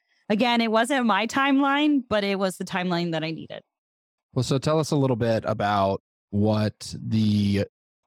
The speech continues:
Speaker 2: immediate future, obviously can't see down the road, but say the remainder of the year now that,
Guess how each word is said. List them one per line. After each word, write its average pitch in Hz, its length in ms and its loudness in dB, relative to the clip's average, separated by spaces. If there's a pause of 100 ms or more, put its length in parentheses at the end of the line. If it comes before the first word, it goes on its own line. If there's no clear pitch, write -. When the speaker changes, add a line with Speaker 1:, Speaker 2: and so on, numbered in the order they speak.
Speaker 2:
immediate 117 640 2
future, 95 420 -2
obviously 92 320 -4
can't 95 220 -6
see 87 200 -2
down 92 220 -2
the 90 60 -4
road, 95 160 -2
but 98 140 -4
say 123 160 0
the 113 100 2
remainder 107 400 2
of 98 60 0
the 92 80 2
year 92 280 0
now 92 160 0
that, 90 240 -8